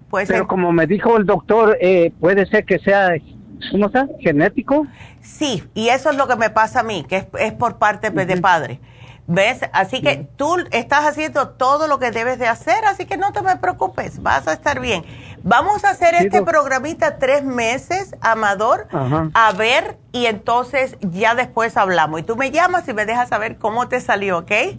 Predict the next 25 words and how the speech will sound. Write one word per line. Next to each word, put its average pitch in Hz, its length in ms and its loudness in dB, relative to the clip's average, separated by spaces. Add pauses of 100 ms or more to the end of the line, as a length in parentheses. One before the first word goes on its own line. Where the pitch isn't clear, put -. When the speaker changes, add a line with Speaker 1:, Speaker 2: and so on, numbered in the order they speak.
(640)
Speaker 2:
Ok, - 60 6 (140)
Speaker 1:
<laughs> 233 280 4
Ándele. 226 360 2
Speaker 2:
entonces, 220 460 0 (240)
so-, 214 180 4
solo 233 520 2
el 190 140 4
Circumax, 196 600 2
¿verdad? 175 300 2
Lo 208 120 2
voy 214 220 4
a 202 80 4
traer. 226 300 2 (160)
Speaker 1:
El - 100 4
Speaker 2:
El 247 100 2
Speaker 1:
Circumax 285 600 0
Speaker 2:
Circumax. - 120 -8
Speaker 1:
y 294 100 0
las 240 240 0
enzimas 277 640 -4
digestivas. 214 640 -2
Cada 202 260 2
vez 262 160 0
que 403 160 -6
comas, 453 400 2